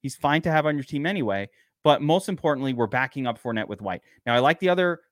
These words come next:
four players better because we can get them later, but obviously Fournette is a guy that's playing with Tom Brady, and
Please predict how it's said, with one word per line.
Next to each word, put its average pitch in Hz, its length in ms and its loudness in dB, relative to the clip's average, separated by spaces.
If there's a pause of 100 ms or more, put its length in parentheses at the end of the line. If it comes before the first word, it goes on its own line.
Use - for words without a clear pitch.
(120)
four 156 240 0
players 147 340 -2
better 185 200 0
because 147 280 -4
we 135 80 -2
can 127 100 -4
get 127 160 2
them 113 200 -2
later, 185 420 0 (320)
but 127 220 2
obviously 151 480 -4
Fournette 135 480 -2 (340)
is 135 220 -4
a 123 40 -2
guy 117 460 0
that's 104 220 -8
playing 131 240 0
with 120 80 -4
Tom 113 220 -4
Brady, 175 420 -2 (320)
and 123 320 -6